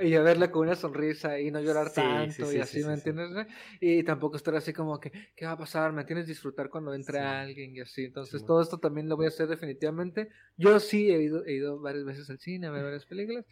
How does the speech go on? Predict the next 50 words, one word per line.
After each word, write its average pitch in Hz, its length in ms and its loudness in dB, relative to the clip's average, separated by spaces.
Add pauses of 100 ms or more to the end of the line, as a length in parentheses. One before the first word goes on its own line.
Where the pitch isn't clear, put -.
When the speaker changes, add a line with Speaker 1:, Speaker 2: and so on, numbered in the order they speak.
(100)
Speaker 2:
Ah, - 140 -12
ok. 180 60 -10
Speaker 1:
pero, 226 1120 0
este, 131 640 -6 (160)
no, 180 220 -10
yo 147 360 -4
esta, 202 220 -6 (100)
definitivamente 175 560 -4
sí - 120 -8
voy 165 140 -2
otra 156 200 -6
vez. - 420 -10
¿Decías? 196 360 -2
Speaker 2:
Sí, 131 320 -8 (100)
sí, 170 240 2
e-, 165 160 2
esa, 170 240 -4
esa 165 180 -4
sí 180 140 -10
la 175 140 -2
tenemos 151 360 -4
que 156 120 -2
ver 147 140 0
otra 147 220 -4
vez 143 200 -2
en 135 100 -4
el, 110 160 -10
en 110 160 -14
el 110 140 -14
cine. 143 360 -6 (320)
Sí, - 200 -12
sí, 139 100 -10
o - 20 -6
si 160 120 -4
no, 202 160 0
que 185 100 4
déjame, 233 400 2 (100)
este, 113 640 -10
decirte, 185 460 0
no 208 220 2
sé 233 240 -4
cómo 208 300 -4
haya 208 180 -2
sido, 196 220 -6
a, 147 400 -8
a 135 60 -10
cuál 175 200 0
cine 196 220 -4
haya 196 180 -2
sido 208 460 -6